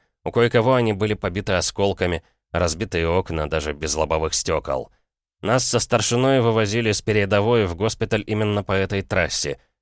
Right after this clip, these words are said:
Многое знакомое, а у меня хорошая память. Видна сгоревшая украинская техника на обочинах.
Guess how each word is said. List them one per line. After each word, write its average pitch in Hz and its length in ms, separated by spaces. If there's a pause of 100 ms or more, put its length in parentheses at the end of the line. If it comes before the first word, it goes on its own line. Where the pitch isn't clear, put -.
(180)
Многое 104 460
знакомое, 92 680 (200)
а 90 100
у 90 60
меня 92 240
хорошая 98 520
память. 69 460 (480)
Видна 117 340
сгоревшая 123 520
украинская 110 640
техника 104 440
на 98 180
обочинах. 85 580